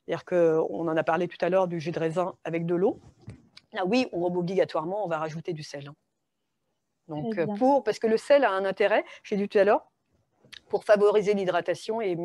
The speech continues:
Speaker 1: et, et ça va permettre de mieux assimiler les glucides contenus, euh, dans,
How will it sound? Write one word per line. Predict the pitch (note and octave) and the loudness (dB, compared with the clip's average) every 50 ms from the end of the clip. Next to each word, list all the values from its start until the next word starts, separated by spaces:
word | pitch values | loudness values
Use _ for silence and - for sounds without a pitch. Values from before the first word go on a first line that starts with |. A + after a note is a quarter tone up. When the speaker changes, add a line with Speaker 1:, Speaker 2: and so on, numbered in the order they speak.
| F3 - - | -6 -4 -4
Speaker 1:
et, | E3+ E3+ E3 D#3+ D#3+ - - - - - - - - - _ | -2 -2 -2 -4 -6 -8 -12 -18 -20 -20 -20 -20 -20 -12 _
et | - E3 | -4 -4
ça | D#3+ - F3+ | -2 -2 -2
va | E3 E3+ D#3 | -2 -2 0
permettre | - G3 E3 F3 G3 G#3+ A3 G#3 | 0 -2 -2 -2 -2 -2 -2 -2
de | F#3 E3+ | -2 -4
mieux | E3 F3+ G3 G3 | -4 -4 -4 -4
assimiler | F#3 F3 - - F3 F3 F3 F#3 F#3+ | -4 -6 -6 -8 -6 -4 -2 -2 -2
les | F3 E3 | -2 -4
glucides | D#3 E3 E3 - - - G#3 - - _ | -4 -6 -8 -10 -10 -10 -10 -10 -10 _
contenus, | - F3 E3+ - G3 F#3 G3+ G3+ G3+ | -10 -10 -10 -10 -10 -8 -8 -8 -8
euh, | F#3 E3 D#3 | -8 -8 -6
dans, | D#3 D#3+ D#3 D3 D3 D3 D3+ D#3 D#3+ D#3+ E3 | -6 -8 -8 -8 -10 -12 -14 -14 -16 -18 -20